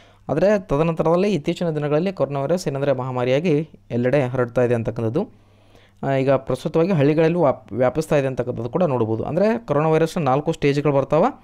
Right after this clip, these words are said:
ಆ, ಮೊದಲ ಸ್ಟೇಜ್, ಆ, ಸೆಕೆಂಡ್ ಸ್ಟೇಜ್, ಈಗ ಭಾರತ ಸೆಕೆಂಡ್ ಸ್ಟೇಜಲ್ಲಿದೆ ಅಂತ ಹೇಳ್ತಾರೆ. ಆದರೆ, ಆ, ಒಂದು ಸ್ಥಿತಿಗತಿಗೆ ನೋಡ್ತಾ ಇದ್ರೆ ಮೂರನೇ ಸ್ಟೇಜ್‌ಗೆ ತಲುಪ್ತಾ ಇದೆ ಅಂತಕ್ಕಂಥದ್ದು ಸಾವು ನೋವುಗಳನ್ನು ನಾವು ನೋಡೋದಾದ್ರೆ. ಮುಂದಿನ ಪ್ರಶ್ನೆ, ಸಿಪ್ರೈ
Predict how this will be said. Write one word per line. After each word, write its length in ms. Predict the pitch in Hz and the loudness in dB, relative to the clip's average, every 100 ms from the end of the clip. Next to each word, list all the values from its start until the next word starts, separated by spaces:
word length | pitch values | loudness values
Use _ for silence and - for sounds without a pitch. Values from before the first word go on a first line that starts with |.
| - - - _ _ 135 | -20 -20 -20 _ _ -2
ಆ, 100 | 131 | 0
ಮೊದಲ 320 | 117 120 165 | 2 2 0
ಸ್ಟೇಜ್, 420 | - 170 226 - - - - - | 0 0 0 -2 -10 -12 -20 -6
ಆ, 180 | 123 131 | -2 -2
ಸೆಕೆಂಡ್ 380 | - 120 147 | -2 -2 -2
ಸ್ಟೇಜ್, 280 | - 165 190 | -2 0 0
ಈಗ 120 | 190 | 0
ಭಾರತ 280 | 135 127 156 | 0 0 0
ಸೆಕೆಂಡ್ 320 | 160 - 147 | -2 -4 -6
ಸ್ಟೇಜಲ್ಲಿದೆ 520 | - 156 147 139 131 139 | -4 -2 0 0 0 0
ಅಂತ 160 | 135 | 0
ಹೇಳ್ತಾರೆ. 260 | 131 147 190 | -2 0 0
ಆದರೆ, 260 | 165 151 147 147 - - _ _ | 2 2 0 -4 -18 -20 _ _
ಆ, 240 | 131 131 131 | 0 0 0
ಒಂದು 300 | 131 135 139 | 0 0 0
ಸ್ಥಿತಿಗತಿಗೆ 520 | - 139 170 160 156 | -2 0 2 2 0
ನೋಡ್ತಾ 320 | 143 135 143 | 0 0 2
ಇದ್ರೆ 140 | 151 | 2
ಮೂರನೇ 340 | 185 135 143 180 | 2 0 0 -2
ಸ್ಟೇಜ್‌ಗೆ 460 | - - 143 143 | -4 -2 0 0
ತಲುಪ್ತಾ 360 | 147 127 127 135 | 0 -2 0 0
ಇದೆ 100 | 131 | 2
ಅಂತಕ್ಕಂಥದ್ದು 580 | 127 117 123 117 180 233 | 0 -2 -4 -4 -2 -4
ಸಾವು 360 | - 123 139 | 0 2 2
ನೋವುಗಳನ್ನು 640 | 143 135 127 131 151 247 - _ _ - | 0 0 0 0 0 -4 -8 _ _ -6
ನಾವು 120 | 120 | -2
ನೋಡೋದಾದ್ರೆ. 560 | 120 117 117 110 120 - - - - - | 0 2 2 2 -2 -6 -20 -20 -20 -10
ಮುಂದಿನ 220 | 127 135 | -4 -2
ಪ್ರಶ್ನೆ, 580 | 135 120 117 165 233 - - _ - - _ _ _ _ - | -2 -4 -2 -2 -2 -8 -20 _ -20 -20 _ _ _ _ -8
ಸಿಪ್ರೈ 460 | - 170 180 202 220 | -2 0 2 2 2